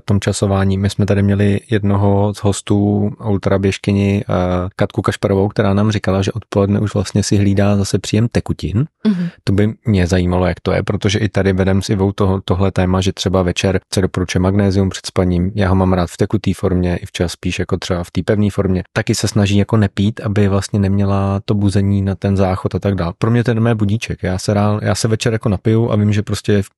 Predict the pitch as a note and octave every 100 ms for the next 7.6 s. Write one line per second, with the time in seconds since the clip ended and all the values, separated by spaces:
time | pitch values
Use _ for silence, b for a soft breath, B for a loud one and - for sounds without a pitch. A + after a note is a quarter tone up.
0 | _ A2 G#2 - G#2 A2 G#2 G#2 G2+ G2+
1 | G#2+ G2+ G#2 G2+ G2 F#2+ E2+ - B B
2 | B B G#2+ G#2 - A2+ - A#2+ - G#2
3 | G#2+ G2+ G#2 G#2+ G#2+ G2+ G2+ G#2 G2 G#2
4 | G2 A2 G2 G2 G2 G#2 G2+ G2 G2 G2+
5 | - G2+ G2 G2+ G2 G2+ - G#2+ G#2+ G#2
6 | F#2+ A2 G#2 - G2+ G2 G#2+ - G2+ F#2+
7 | G#2 - G#2 G2+ - F2